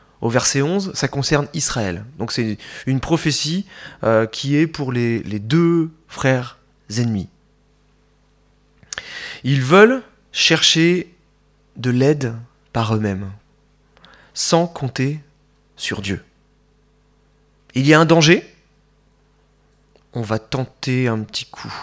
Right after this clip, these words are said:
on va tenter une tactique pour s'en sortir. On ne pense même pas à Dieu comme un recours éventuel. Et la tactique qu'ils emploient, je vous l'ai un petit peu décrite, c'est les jeux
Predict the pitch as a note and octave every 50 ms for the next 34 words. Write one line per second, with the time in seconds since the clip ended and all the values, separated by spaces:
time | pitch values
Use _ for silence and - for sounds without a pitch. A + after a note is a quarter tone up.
0 | - - - - - A2 G#2 G#2+ G#2+ G#2 - - A#2 A2 - - - B2 A#2+ A#2+
1 | B2 - - - - - - - - - _ A2 A2 G#2+ - - B2+ - - -
2 | _ - - - - _ - - - - - _ _ _ _ _ _ - - -
3 | - A2 G#2+ - - - - - - - A#2 G#2 - _ _ _ _ _ _ _
4 | _ _ _ _ _ _ _ _ _ _ _ _ _ _ _ _ _ _ _ _
5 | A#2 A2+ A#2 A2+ - - B2 A#2+ - - C3 B2+ B2+ - C3 A#2+ A#2 A2+ G#2+ B2+
6 | C#3 C3 - A2+ G#2+ G#2 G#2 G#2+ A2 - - G#2 G#2+ G#2 A#2 A2+ - - - C3+
7 | B2+ - - - - - - - - - _ - - B2 G#2+ G#2+ G#2+ G2+ - -
8 | F2 F2 F#2 G2 - _ _ _ - - - - - - A2+ B2 A#2+ - C#3 B2
9 | - - C#3 - - A#2+ G#2+ G#2+ G2 - C3+ C#3 D3 D3+ C3 A#2 A2 G2+ G2 F#2
10 | - - - _ - A2 G#2+ - - - - G2+ F2+ F#2+ - - - D#3+ D#3 -
11 | - - - _ _ _ _ - - - - - - _ _ - - - - B2
12 | B2+ C3 - - _ _ _ _ _ _ _ - G#2+ A2 A2 G#2+ G#2+ G#2+ G#2+ B2
13 | C3 C3 C3 -